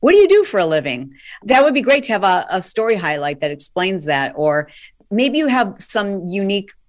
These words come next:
I don't know, feature that people are regularly asking you about, or you've moved recently and people keep asking because they haven't been following your stories. Well, then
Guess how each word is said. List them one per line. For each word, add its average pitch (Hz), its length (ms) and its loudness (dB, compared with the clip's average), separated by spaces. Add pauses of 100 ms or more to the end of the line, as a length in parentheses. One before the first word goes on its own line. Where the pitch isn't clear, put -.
I 170 100 -4
don't 175 160 -4
know, 151 380 -2
feature 147 500 2
that 151 160 -6
people 185 220 2
are 165 100 4
regularly 180 480 0
asking 180 300 0
you 156 60 -6
about, 147 260 -2
or 160 100 -4
you've 175 240 -4
moved 214 520 0
recently 160 520 -4
and 156 180 -4 (200)
people 220 220 2
keep 196 200 -2
asking 208 400 2
because 175 320 0
they 180 140 0
haven't 180 320 -2
been 185 180 -2
following 180 320 -2
your 170 100 -6
stories. 214 380 -4 (240)
Well, 240 80 -2
then 262 240 2